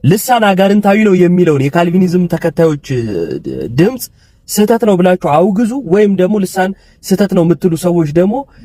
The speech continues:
ል-፣ ልሳን እናገራለን የሚሉትን ስታወግዙ እናያችሁ። እስቲ ውጡና የጌታ ስጋና ደም እውነተኛ ነው ለኃጢአት ስርየት ነው የሚለውን ትምህርት የያዙትን አውግዙ፣ ወይንም ደግሞ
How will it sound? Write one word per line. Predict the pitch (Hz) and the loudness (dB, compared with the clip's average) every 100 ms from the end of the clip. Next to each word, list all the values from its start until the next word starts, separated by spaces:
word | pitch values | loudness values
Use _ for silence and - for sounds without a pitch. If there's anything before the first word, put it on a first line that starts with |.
| - | -6
ል-፣ | 127 123 | -2 0
ልሳን | 151 156 190 175 | 0 0 0 2
እናገራለን | 175 160 160 156 147 | 2 2 0 0 0
የሚሉትን | 156 180 247 | 0 0 -4
ስታወግዙ | 214 196 196 175 175 | -6 -2 0 0 0
እናያችሁ። | 160 117 98 - _ _ _ _ _ _ _ _ _ _ _ - | 0 -2 -4 -14 _ _ _ _ _ _ _ _ _ _ _ -2
እስቲ | 180 247 | -2 0
ውጡና | 202 208 240 247 240 | 2 2 0 0 2
የጌታ | 208 214 214 | 2 2 0
ስጋና | 214 190 190 196 | 0 0 2 2
ደም | 196 196 | 2 2
እውነተኛ | 185 190 180 170 | 2 2 2 2
ነው | 214 | 2
ለኃጢአት | 185 185 196 | 0 0 -2
ስርየት | - 190 202 | -2 -2 0
ነው | 175 | 2
የሚለውን | 175 180 185 160 - _ _ _ _ | 4 4 4 2 -2 _ _ _ _
ትምህርት | 185 185 175 | 0 0 2
የያዙትን | 165 180 180 180 160 - _ - - - | 2 2 -2 -2 -4 -4 _ -20 -20 -2
አውግዙ፣ | 135 190 196 226 269 285 _ _ | 0 0 0 -2 -4 -12 _ _
ወይንም | 127 220 277 233 208 | -2 0 0 0 0
ደግሞ | 202 185 | 0 0